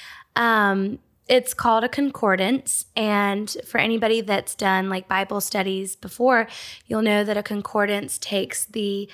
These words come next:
Hebrew words of the Old Testament and the Greek words of the New Testament and breaks them down and gives, um,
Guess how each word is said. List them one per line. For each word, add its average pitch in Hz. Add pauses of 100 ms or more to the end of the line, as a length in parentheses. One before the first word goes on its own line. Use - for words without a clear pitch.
(200)
Hebrew 254
words 208
of 202
the 202
Old 247
Testament 262 (400)
and 214
the 214
Greek 240
words 208 (100)
of 208
the 196
New 233
Testament - (420)
and 226
breaks 220
them 254
down 208
and 208
gives, 202
um, 196